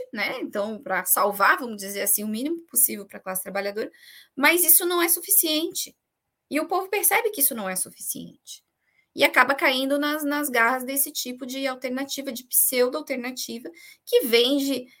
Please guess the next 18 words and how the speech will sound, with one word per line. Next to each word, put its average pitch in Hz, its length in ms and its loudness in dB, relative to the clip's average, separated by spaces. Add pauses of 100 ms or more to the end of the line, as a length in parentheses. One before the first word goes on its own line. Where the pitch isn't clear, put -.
(120)
é, 214 220 6
soluções 247 640 2
que 349 160 0
só - 180 4
não 311 240 -2
resolvem 320 460 2
o 311 60 -12
problema 339 460 -2
do 415 200 -6
povo. 330 300 2
O 240 40 -8
problema 254 380 2
da 269 100 2
Europa 208 340 0
não 240 140 -4
é 175 80 2
o 277 80 2
imigrante, 196 640 -6